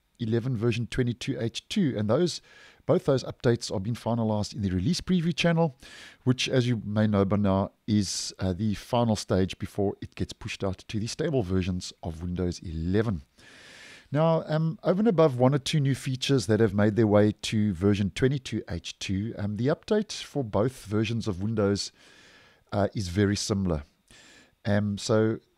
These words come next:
when I mention the bug fixes, they will be applying to both Windows el-,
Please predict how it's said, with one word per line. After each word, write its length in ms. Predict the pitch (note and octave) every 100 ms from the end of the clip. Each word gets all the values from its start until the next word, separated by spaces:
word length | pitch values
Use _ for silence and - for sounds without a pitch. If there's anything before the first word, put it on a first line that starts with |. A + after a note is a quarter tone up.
| -
when 180 | A2 C#3+
I 60 |
mention 380 | C#3+ B2+ - B2
the 60 | G2
bug 200 | G#2+ -
fixes, 500 | B2 - - A2 E2+
they 140 | G2+
will 140 | G#2+
be 340 | F#2+ G#2+ A2 -
applying 400 | - - A2 G#2+
to 100 | G2+
both 300 | F2 G2+ G2+
Windows 760 | G#2+ G#2+ G#2 G2+ - - - - _ _ -
el-, 340 | F#2 F#2+ F#2+